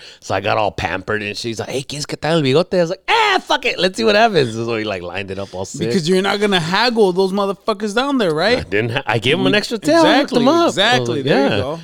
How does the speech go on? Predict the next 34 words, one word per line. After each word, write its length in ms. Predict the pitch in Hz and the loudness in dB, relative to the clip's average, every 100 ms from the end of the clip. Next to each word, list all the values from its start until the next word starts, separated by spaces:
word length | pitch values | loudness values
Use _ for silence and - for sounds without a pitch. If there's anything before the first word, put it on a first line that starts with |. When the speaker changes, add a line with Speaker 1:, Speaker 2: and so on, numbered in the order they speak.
| 175 | -14
Speaker 2:
Because 180 | - 117 | -4 -2
Speaker 1:
was 100 | 120 | 0
Speaker 2:
what 40 | 135 | 0
we 40 | |
were 40 | 139 | -2
Speaker 1:
like, 80 | - | -4
Speaker 2:
talking 200 | 196 208 | -6 -4
about 260 | 180 156 185 | -6 -6 -2
Speaker 1:
"Yeah, 220 | 175 233 | 2 2
Speaker 2:
earlier. 80 | 262 | 4
Speaker 1:
yeah, 180 | 185 269 | 4 4
no." 240 | 262 214 | 2 0
It 20 | 127 | 0
was 180 | 113 | -2
like, 160 | 113 104 | -4 -2
but 200 | 95 - | -4 2
they, 220 | 143 147 | 2 4
he 100 | 135 | 2
got 220 | 147 147 127 | 2 0 2
down. 420 | 147 240 160 110 | 2 4 0 0
I 140 | 101 | -4
just 140 | 147 170 | -2 0
got, 100 | 147 | 0
like, 100 | 131 | 2
a 40 | |
little 120 | 127 | 0
trim, 480 | 117 - 131 147 151 110 | 0 -2 0 0 -2 -6
you 100 | 113 | -6
know. 220 | 120 113 - - - - _ _ _ _ _ _ _ - | -6 -8 -14 -18 -16 -16 _ _ _ _ _ _ _ -8
You 120 | 104 | -4
know. 320 | 95 98 - | -2 -4 -6
Speaker 2:
I 100 | 143 | -10
could 160 | 143 - | -14 -12
kinda 260 | 190 190 | -10 -10